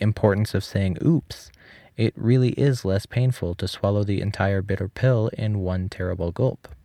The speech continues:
Uh, read Singlethink, the opposite of doublethink. See the thoughts you flinch away from that appear in the corner of your mind for just a moment before you refuse to think them.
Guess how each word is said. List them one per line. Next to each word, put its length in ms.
Uh, 220
read 240
Singlethink, 760
the 300
opposite 460
of 280
doublethink. 560
See 280
the 100
thoughts 420
you 80
flinch 300
away 220
from 320
that 260
appear 420
in 200
the 80
corner 320
of 160
your 80
mind 360
for 140
just 220
a 20
moment 480
before 320
you 100
refuse 380
to 120
think 320
them. 260